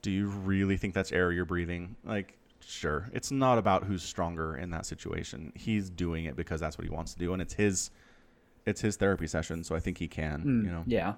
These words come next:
Speaker 2: yeah.
Speaker 1: Yeah.
Speaker 2: Right. Interesting.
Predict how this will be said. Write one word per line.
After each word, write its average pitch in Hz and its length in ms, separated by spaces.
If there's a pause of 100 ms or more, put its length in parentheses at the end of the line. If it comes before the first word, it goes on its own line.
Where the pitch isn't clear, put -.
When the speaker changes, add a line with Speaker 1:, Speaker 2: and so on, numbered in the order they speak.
Speaker 2:
yeah. - 180 (960)
Speaker 1:
Yeah. 78 200 (320)
Speaker 2:
Right. - 260 (1600)
Interesting. 120 420